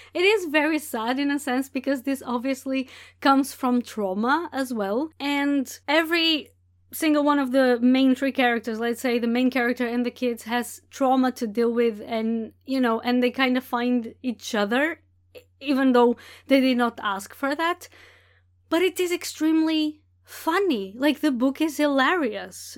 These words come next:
Um, the way that Wilson writes is ju-, it just makes you laugh and cry at the same time. So he kinda picks up this terrible situation, and it just makes it funny.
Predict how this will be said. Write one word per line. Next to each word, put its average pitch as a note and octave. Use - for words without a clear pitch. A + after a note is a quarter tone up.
Um, B3+
the B3
way C4
that D#4
Wilson B3
writes A3+
is C#4
ju-, C4+
it C#4+
just F4
makes B3+
you C4+
laugh B3+
and C4+
cry A#3
at B3
the B3+
same C#4+
time. G3+
So A#3+
he A#3+
kinda C#4
picks C4+
up B3
this B3
terrible D4
situation, A3+
and D#4
it D#4
just D4+
makes D4
it C#4+
funny. C4